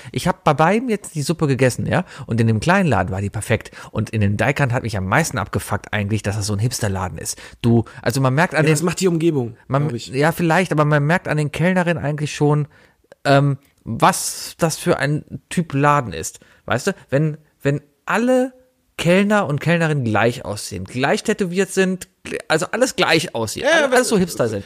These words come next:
Speaker 2: wenn
Speaker 1: dann
Speaker 2: das
Speaker 1: weißt du
Speaker 2: so ein
Speaker 1: genau,
Speaker 2: Franchise-Gefühl schafft.
Speaker 1: da, richtig, dann weißt du genau, ja, morgen könnte hier Starbucks drüber stehen und die gleichen Kellner sind da.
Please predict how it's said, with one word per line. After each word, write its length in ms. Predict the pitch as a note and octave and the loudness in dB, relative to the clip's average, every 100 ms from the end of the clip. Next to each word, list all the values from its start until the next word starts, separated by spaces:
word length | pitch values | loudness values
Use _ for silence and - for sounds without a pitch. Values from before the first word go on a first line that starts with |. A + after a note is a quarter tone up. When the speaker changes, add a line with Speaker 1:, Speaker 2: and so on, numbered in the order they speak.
| - | -10
Speaker 2:
wenn 100 | - | -6
Speaker 1:
dann 140 | - D#3 | 0 4
Speaker 2:
das 80 | A3+ | 4
Speaker 1:
weißt 120 | - | 2
du 20 | |
Speaker 2:
so 60 | - | 0
ein 40 | |
Speaker 1:
genau, 120 | F3 F3+ | 2 4
Speaker 2:
Franchise-Gefühl 720 | A#3 C4+ G#3 D3+ C3 - A#2+ | 4 4 2 2 -2 -4 -2
schafft. 260 | - - | -2 -4
Speaker 1:
da, 60 | F#3 | -2
richtig, 320 | G3 G#3 C3+ | -2 -2 -4
dann 140 | F3 E3+ | -2 0
weißt 200 | G3 - | 0 0
du 60 | |
genau, 340 | F3+ E3+ F3+ G3+ | 0 0 0 0
ja, 460 | D3 D#3+ G#3+ B3+ A#3 | 2 2 4 2 2
morgen 300 | F3 G#3 G#3 | 2 2 0
könnte 180 | G3+ F#3 | -2 -2
hier 100 | F#3 | -2
Starbucks 380 | - F#3+ D#3+ - | 0 0 0 -2
drüber 180 | B2 | -4
stehen 260 | A2+ - G#2 | -2 -2 -2
und 120 | B2 | -2
die 40 | C#3+ | 0
gleichen 280 | E3+ D3+ | 2 2
Kellner 260 | B2 G#2+ F#2+ | 0 -2 -2
sind 180 | F#2+ F#2 | -6 -8
da. 200 | D2+ | -10